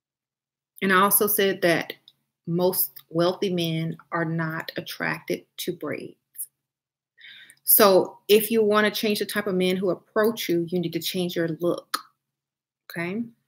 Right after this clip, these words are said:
So for me, even if the man is not European,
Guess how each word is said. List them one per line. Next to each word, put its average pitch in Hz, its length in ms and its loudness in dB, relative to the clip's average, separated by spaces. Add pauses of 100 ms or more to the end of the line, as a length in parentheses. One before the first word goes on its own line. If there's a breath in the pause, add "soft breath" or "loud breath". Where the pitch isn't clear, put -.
(380 soft breath)
So 208 420 6
for 196 300 0
me, 311 680 4 (1600)
even 277 720 6
if 214 160 -2
the 202 80 0
man 226 280 4
is - 140 -2
not 175 340 0
European, 285 760 -2